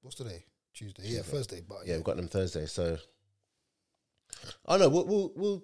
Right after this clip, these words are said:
Speaker 2: we'll see how, how, how all that goes. I definitely feel like if Arsenal get Champions League, that is a massive, massive thing, man. And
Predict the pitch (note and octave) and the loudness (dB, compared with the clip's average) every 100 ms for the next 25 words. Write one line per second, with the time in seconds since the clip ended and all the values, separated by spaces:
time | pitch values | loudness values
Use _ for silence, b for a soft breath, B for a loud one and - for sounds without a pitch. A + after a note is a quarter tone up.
0 | - F3 F3+ G#3+ G3 E3 C#3+ B2+ A#2+ B2 | -10 -12 -8 -4 0 6 6 6 4 2
1 | A2+ G#2+ G#2+ G#2+ G#2 F2+ F#2+ F2+ F2+ G2+ | 2 2 0 0 0 0 0 -4 -4 -2
2 | G2+ B2+ G2+ G2+ A2+ G2 F2 - - _ | 0 0 0 0 2 2 2 0 -8 _
3 | _ _ _ _ _ _ _ G2 F#2+ A#2+ | _ _ _ _ _ _ _ -2 4 4
4 | - G#2 E2+ F#2+ E2 D#2+ D#2 F#2 E2 D#2 | 4 2 2 2 0 -2 -2 -2 -2 -4
5 | D2+ D#2 E2+ E2 G#2 - D2 - - _ | -6 -8 -8 -8 -8 -8 -10 -16 -20 _
6 | _ _ D#2 D#2 D#2+ D#2+ - - D2 D2+ | _ _ -20 -20 -16 -12 -12 -12 -14 -16
7 | _ _ _ D2 C#2 - - - _ _ | _ _ _ -14 -12 -14 -18 -20 _ _
8 | _ _ _ - D#2+ D2 | _ _ _ -10 -8 -8